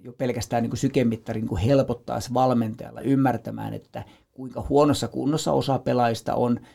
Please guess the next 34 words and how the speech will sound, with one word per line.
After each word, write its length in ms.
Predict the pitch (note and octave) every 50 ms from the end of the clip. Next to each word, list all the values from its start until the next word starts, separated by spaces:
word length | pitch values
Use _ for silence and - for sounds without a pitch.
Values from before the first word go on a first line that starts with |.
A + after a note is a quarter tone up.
| _ _ _
mikä 300 | - B2+ A#2+ - B2 A2+
edesauttaisi 1200 | - - A#2+ C3 C#3+ C3+ - - - - - C3 C3 C3 - - _ _ - B2 A#2+ G#2+ - C3
ja 80 | B2 A#2
vähentäisi 560 | C3+ C3 A#2+ B2+ C3 A#2+ - B2+ A#2+ A2+ -
sitten 280 | - B2+ - - B2 A#2+
myöskin 420 | A#2+ B2 B2 - - C3 B2+ C3
loukkaantumisia. 800 | C3+ C3+ C#3 C3 C3 - B2 A#2 - - - - - - - -
Että 240 | A2+ - - - B2
joukkuelajeissa 720 | B2 B2 B2+ B2 B2+ B2+ B2 B2 B2 - A#2+ A#2 - - A#2
useasti, 360 | B2 B2 A#2 A2+ - - B2
niinku, 260 | - A#2+ - C3+ B2+
loukkaantumisia 760 | B2+ B2+ B2 A#2+ - B2 A#2 A#2 A#2+ A#2 A#2 A2+ - A#2+ A#2
tulee 280 | - B2+ B2 A#2+ A#2+
mun 220 | A#2 B2 B2 A#2+ A#2
mielestä 340 | A#2+ A#2+ A#2 A2+ - - A#2
siitä, 460 | - - B2 A#2+ A#2 A#2 - A#2 A2+
että 280 | A2 - - - A2 - - - _ _ _ _ _ _ _ _ _ _ _ _ _ _ _ _ _ _ _ _ - _
monissa 340 | - B2+ B2+ B2+ A2+ - A#2+
joukkueissa 440 | B2 B2+ B2 B2 - A#2+ - A#2+ A#2+
aloitetaan 420 | A#2 A#2 A#2 A#2 - - A#2 A#2
tammikuussa 580 | - B2+ B2 A#2+ A#2+ A#2 A2+ - A#2 - A#2+ A2+
harjoitteluja, 560 | A2+ A#2+ A#2+ A#2 A#2 - - A#2+ A#2 A#2 A2+
saman 320 | - B2 A#2+ A#2+ A#2 A#2
kuukauden 420 | A#2 A#2+ A#2+ A#2+ - A#2+ A#2 A#2 A#2+
aikana 320 | A#2+ A2+ A2 A#2+ A#2+ A2+
sitten 280 | A2 A2 A2+ - A#2+ B2
alkaa 320 | A#2+ A#2 A2+ - - -
jo, 100 | - A#1+
niinku, 360 | - - - - B2+ - - A2
Suomen 340 | A2+ - B2+ A2+ A#2 A#2 A#2
kapit 340 | - A#2 - - A#2 A2+ -
ja 80 | A#2+
pelit 440 | A#2 - B2+ A#2+ A#2 A2+ A2+ A2 -
ja 180 | G#2+ A2+ A2